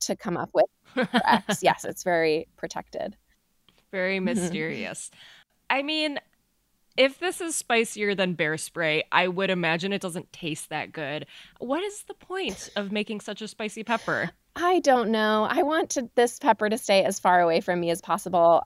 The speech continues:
Speaker 1: I don't want anything to do with it.
Speaker 2: <laughs>
Speaker 1: People that have eaten it say that after all of the pain subsides, there's sort of an earthy taste to it. So
Speaker 2: Mm.
Speaker 1: I guess there really are people that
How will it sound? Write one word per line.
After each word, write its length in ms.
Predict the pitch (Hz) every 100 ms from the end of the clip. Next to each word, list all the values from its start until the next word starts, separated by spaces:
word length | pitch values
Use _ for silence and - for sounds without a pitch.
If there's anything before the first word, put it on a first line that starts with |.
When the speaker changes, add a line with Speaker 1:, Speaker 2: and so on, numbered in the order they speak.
| 208
Speaker 1:
I 260 | 202 208
don't 220 | 208 311 196
want 140 | 185
anything 300 | 180 208 196
to 140 | -
do 120 | 208 196
with 200 | 208 233
it. 300 | 220 202 -
Speaker 2:
<laughs> 40 |
Speaker 1:
People 280 | 311 311 349
that 140 | 330
have 120 | 349
eaten 300 | 262 262 240
it 160 | 269 262
say 320 | - 254 247
that 340 | 240 233 226 214 -
after 540 | 208 233 - 247 233 -
all 180 | 214
of 140 | 220 208
the 80 | 226
pain 480 | - 208 208 208
subsides, 920 | 208 - 202 - 196 190 185 185 - -
there's 220 | 202 196
sort 240 | - 208 208
of 80 | 202
an 140 | 190
earthy 360 | - 202 - 196
taste 480 | - - 185 - -
to 140 | -
it. 200 | - - -
So 540 | - 214 208 202 202 _
Speaker 2:
Mm. 400 | 208 202 180 151 -
Speaker 1:
I 140 | 262
guess 300 | 262 285 311
there 120 | - 277
really 300 | 254 254 254
are 140 | 240
people 460 | 240 247 - 220 208
that 220 | 202 190